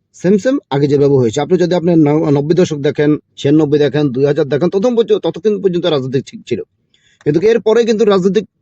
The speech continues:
লুকটা ডিফারেন্ট হয়ে গেছে। শুধু খাও দাও মারো ঘুম করো বাস, এগুলোই ছিল রাজনীতির মধ্যে। এখন রাজনীতিতে যারা আসবে তাদেরকে প্রথম দেখতে হবে যে এরা কারা,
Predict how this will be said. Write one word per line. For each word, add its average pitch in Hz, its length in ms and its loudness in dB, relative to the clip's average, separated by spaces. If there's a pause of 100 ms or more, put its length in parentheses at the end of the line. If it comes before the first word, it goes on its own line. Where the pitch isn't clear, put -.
(260)
লুকটা 170 240 0
ডিফারেন্ট 165 420 2
হয়ে 139 160 4
গেছে। - 180 -6 (720)
শুধু 160 180 -2
খাও 175 320 -2
দাও 185 180 0
মারো 180 260 2
ঘুম 143 260 0
করো 160 180 0
বাস, 139 160 -2
এগুলোই 135 340 0
ছিল 135 180 -2
রাজনীতির 107 440 -6
মধ্যে। 90 200 -16 (440)
এখন 165 180 -4
রাজনীতিতে 180 480 -2
যারা 190 260 0
আসবে 123 320 -4 (680)
তাদেরকে 165 340 -2
প্রথম 170 300 0
দেখতে 165 260 -2
হবে 175 160 2
যে 160 140 2
এরা 156 140 0
কারা, 113 260 -6